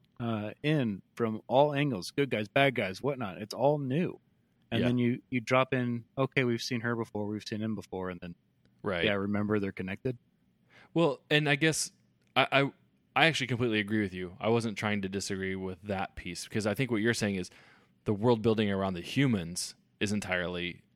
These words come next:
Speaker 2: unnecessary. And I completely
Speaker 1: Right.
Speaker 2: agree with that. I, I was saying, like, I get the need to build a world for the monsters, right? Like, the, the universe of the monsters, to kind of understand where the Titans came from and why Ghidorah
Speaker 1: Sure.
Speaker 2: is this way and why Kong. So, like,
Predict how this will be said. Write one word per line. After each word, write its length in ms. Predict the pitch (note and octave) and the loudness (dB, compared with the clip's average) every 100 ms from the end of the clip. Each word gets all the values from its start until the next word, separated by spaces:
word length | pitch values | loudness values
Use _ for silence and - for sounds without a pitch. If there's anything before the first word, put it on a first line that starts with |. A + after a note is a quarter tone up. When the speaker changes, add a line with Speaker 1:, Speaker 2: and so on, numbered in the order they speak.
| _ - | _ -2
Speaker 2:
unnecessary. 720 | G#2+ F2+ - F#2 E2 - D#2 _ _ _ - | 0 0 -4 -6 -8 -10 -16 _ _ _ -4
And 120 | A2 | 2
I 100 | C#3+ | 2
completely 320 | B2+ A#2+ G#2 | 2 0 0
Speaker 1:
Right. 40 | G2+ | 0
Speaker 2:
agree 120 | A#2+ | 0
with 60 | A2 | 0
that. 180 | F#2 - | -2 2
I, 160 | A#2+ C#3+ | 2 6
I 160 | C3+ | 6
was 160 | C#3 A#2 | 6 2
saying, 260 | A2+ G#2 | 0 0
like, 220 | G2 F#2 - | -2 -6 -4
I 120 | G2+ | -4
get 220 | F#2+ A#2 G#2+ | 0 -2 0
the 80 | |
need 220 | G#2+ G#2+ G2 | 0 -2 -2
to 80 | |
build 240 | F#2+ G#2 F#2+ | 0 0 0
a 80 | F#2+ | -2
world 540 | F#2+ F#2+ F#2+ F#2 F#2 - _ _ | -2 -2 -2 -4 -10 -18 _ _
for 200 | - B2 | -2 0
the 80 | G2 | 0
monsters, 600 | F#2 F#2 E2 - C#2 - | -2 -4 -6 -8 -12 -6
right? 240 | F#2 F2+ - | -4 -2 -2
Like, 220 | F2 - | -6 -2
the, 100 | G2 | -4
the 140 | F#2+ | 0
universe 600 | A2 A#2 B2 G#2+ G2+ F#2 | 0 2 2 0 -2 -4
of 60 | G2+ | -4
the 60 | F#2+ | -4
monsters, 340 | F#2 F2+ F#2+ | -6 -6 -8
to 100 | F#2 | -8
kind 240 | G2 A#2 A2+ | -6 -2 0
of 100 | G#2+ | 0
understand 500 | G#2 F#2+ - G2+ G2 | -2 -4 -2 -2 -2
where 140 | G2 | -4
the 80 | F#2 | -8
Titans 400 | - F#2+ C#2+ F#2+ | -8 -8 -6 -8
came 280 | - F2+ F#2 | -8 -8 -6
from 420 | - F2+ E2+ E2+ | -4 -4 -4 -6
and 180 | E2 D#2+ - - _ | -10 -12 -20 -20 _
why 340 | G2 G2+ F#2+ | -2 0 0
Ghidorah 140 | F#2+ G2+ | 0 2
Speaker 1:
Sure. 260 | G2+ G#2+ | 4 2
Speaker 2:
is 200 | F#2 F#2+ | 0 -2
this 200 | G2+ G2 | -4 -4
way 200 | F#2+ F2+ | -4 -6
and 120 | F2+ F2+ | -6 -4
why 160 | F2+ | -6
Kong. 260 | - G2 F2+ | -4 -4 -2
So, 120 | A#2 | -2
like, 160 | G2 | -4